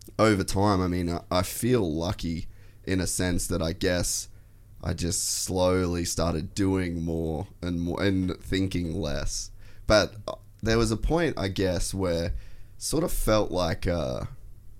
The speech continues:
it felt good to think that much. You felt productive.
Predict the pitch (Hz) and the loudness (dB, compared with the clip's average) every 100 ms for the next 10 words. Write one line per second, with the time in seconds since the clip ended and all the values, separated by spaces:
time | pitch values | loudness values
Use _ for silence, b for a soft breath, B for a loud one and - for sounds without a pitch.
0 | - - - - - - 98 - 123 107 | -18 -18 -18 -16 -14 -4 -4 4 4 4
1 | 90 101 117 - 123 - 131 139 - 127 | 2 2 2 0 -2 0 0 0 2 0
2 | - 107 143 - 110 - 110 - 107 95 | 2 -2 -2 -4 -6 2 4 4 0 0
3 | 73 - - 117 135 | -2 -4 -2 -2 -2